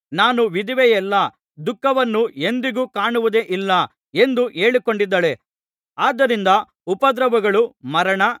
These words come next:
ಗೋಳಾಟ ಮತ್ತು ಕ್ಷಾಮಗಳು ಒಂದೇ ದಿನದಲ್ಲಿ ಅವಳಿಗೆ ಸಂಭವಿಸುವವು.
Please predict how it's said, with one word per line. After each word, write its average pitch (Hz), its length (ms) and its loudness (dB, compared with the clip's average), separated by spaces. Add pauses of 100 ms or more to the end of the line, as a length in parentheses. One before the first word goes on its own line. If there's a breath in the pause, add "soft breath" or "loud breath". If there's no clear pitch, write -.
(200)
ಗೋಳಾಟ 202 500 0 (440)
ಮತ್ತು 214 400 0
ಕ್ಷಾಮಗಳು 233 920 -2 (260)
ಒಂದೇ 233 340 0
ದಿನದಲ್ಲಿ 208 640 -2 (240)
ಅವಳಿಗೆ 214 400 0
ಸಂಭವಿಸುವವು. 196 1000 -4